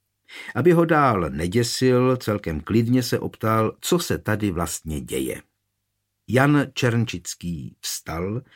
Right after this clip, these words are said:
a třel si zápěstí na ruce, kterému před chvílí pohmoždil hejtman Samuel.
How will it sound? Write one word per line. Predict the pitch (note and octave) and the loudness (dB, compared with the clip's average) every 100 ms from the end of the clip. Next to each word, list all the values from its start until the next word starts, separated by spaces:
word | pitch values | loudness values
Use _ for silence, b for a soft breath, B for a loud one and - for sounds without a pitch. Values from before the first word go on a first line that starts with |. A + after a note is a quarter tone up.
| B B B B - | B B B B 0
a | A2 | 0
třel | - - C3+ C3 | 0 -2 0 0
si | - G#2+ | -4 -4
zápěstí | D#2+ E2 D#2+ F#2 F2 - A#2+ | -2 -4 -4 -6 -8 -8 -6
na | G2+ E2 | -4 -2
ruce, | F#2 - - B2+ | -4 -6 -6 -6
kterému | B2 - E2+ F2+ F2 F2+ E2+ | -6 -10 -6 -4 -4 -4 -6
před | - G2 - | -8 -8 -8
chvílí | - F#2 G2 F#2 G2+ F#2 | -10 -6 -4 -4 -4 -6
pohmoždil | F#2 E2 F2+ F2+ D#2 F2 F#2 F2 | -6 -2 -2 -2 -4 -4 -4 -4
hejtman | D2+ D2+ F2+ G2 | -8 -10 -8 -8
Samuel. | - C#2+ C#2+ - - | -8 -12 -14 -16 -20